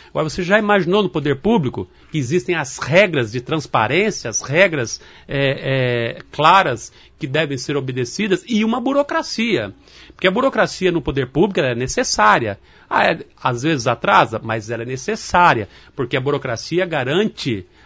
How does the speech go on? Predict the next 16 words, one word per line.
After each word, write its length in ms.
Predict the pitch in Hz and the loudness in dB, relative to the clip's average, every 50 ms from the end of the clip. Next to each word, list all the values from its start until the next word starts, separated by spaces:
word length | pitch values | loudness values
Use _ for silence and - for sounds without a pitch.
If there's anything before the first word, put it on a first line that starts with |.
| - - | -14 -12
a 80 | - | -12
transparência. 920 | - - - 151 160 - - - 156 143 127 131 127 117 101 - - - - - - - - - - | -8 -4 -4 -4 -4 -2 0 2 2 4 4 2 0 0 -2 -6 -10 -12 -14 -16 -20 -20 -20 -4 0
Por 100 | 220 226 | 2 4
exemplo, 420 | 202 151 127 156 147 123 117 120 123 | 4 4 2 2 0 0 0 -2 -2
as 80 | 127 | 0
nossas 300 | 160 190 202 190 - 156 | 2 2 0 0 -2 -4
licitações, 580 | 143 160 143 - - 165 147 - - 175 180 185 | -6 -6 -6 -4 -2 -2 -2 -2 0 -2 0 0
nós 140 | 208 220 190 | -2 -4 -6
estamos 300 | - - 233 233 226 240 | -6 -6 -6 -4 -4 -4
economizando. 600 | 233 - 247 269 285 294 214 226 226 214 160 135 | -4 -2 0 0 0 2 4 4 4 4 4 0
Do 120 | 123 147 | -2 -6
terminal, 640 | 143 - - 165 165 165 156 143 143 170 220 220 - - _ | -8 -6 -6 -6 -4 -6 -6 -4 -2 0 0 0 -2 -4 _
quatorze 800 | - 220 214 - _ _ - 214 214 220 208 180 151 120 123 135 | -4 -4 -4 -4 _ _ 4 6 8 8 8 6 4 0 -2 -2
milhões 540 | 135 131 131 123 120 127 139 147 139 123 110 | -2 -2 -2 -2 0 0 0 0 -2 -2 -4
de 80 | 113 120 | -6 -6
reais. 560 | - 120 117 113 120 123 120 107 - - | -2 0 2 4 4 4 4 2 -2 -8